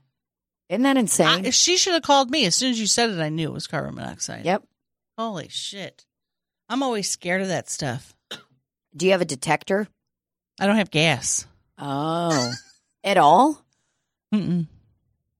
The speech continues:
Speaker 2: Got rid of it.
Speaker 1: So your heater is electric?
Speaker 2: Mm-hmm.
Speaker 1: Wow.
Speaker 2: Stove, dryer, everything's electric. I hate gas.
Speaker 1: Mm-hmm.
Speaker 2: Gas companies called me,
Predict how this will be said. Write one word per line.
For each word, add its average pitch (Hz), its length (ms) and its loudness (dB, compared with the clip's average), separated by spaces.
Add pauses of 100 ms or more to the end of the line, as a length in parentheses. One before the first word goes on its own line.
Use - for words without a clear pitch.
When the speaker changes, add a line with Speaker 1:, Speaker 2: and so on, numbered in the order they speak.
(260)
Speaker 2:
Got 175 160 0
rid 175 160 -2
of 175 100 -6
it. - 120 -10 (340)
Speaker 1:
So 220 300 2
your 202 240 4
heater 214 560 4
is 156 140 2
electric? 156 560 2
Speaker 2:
Mm-hmm. 180 300 0 (920)
Speaker 1:
Wow. 139 920 0 (200)
Speaker 2:
Stove, 190 540 0 (120)
dryer, 175 460 0
everything's 170 440 -8
electric. 139 400 -12 (120)
I 285 120 0
hate 269 300 2
gas. - 520 -4 (260)
Speaker 1:
Mm-hmm. 151 340 -8 (180)
Speaker 2:
Gas 208 260 2
companies 220 400 -2
called 190 280 0
me, 185 140 -6